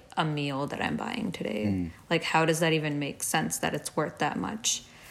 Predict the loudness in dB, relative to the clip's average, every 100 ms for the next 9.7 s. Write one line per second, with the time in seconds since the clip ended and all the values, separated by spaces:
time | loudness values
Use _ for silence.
0 | -12 0 4 4 2 -2 -2 0 4 4
1 | 2 2 4 4 2 -2 0 2 4 2
2 | 0 -2 0 0 -2 -2 -2 -2 -4 -4
3 | -2 -2 -4 -4 -4 -4 -2 -2 -4 -2
4 | -2 -2 -4 -6 -4 -2 -2 -2 0 0
5 | 0 -6 -4 -2 -2 -2 -2 -2 -4 -4
6 | -4 -2 -2 -2 -2 -2 -4 -6 -10 -20
7 | -20 -6 0 2 0 -2 -4 -2 0 0
8 | -2 -2 0 0 0 0 -2 -4 -14 -2
9 | 2 4 6 8 8 6 2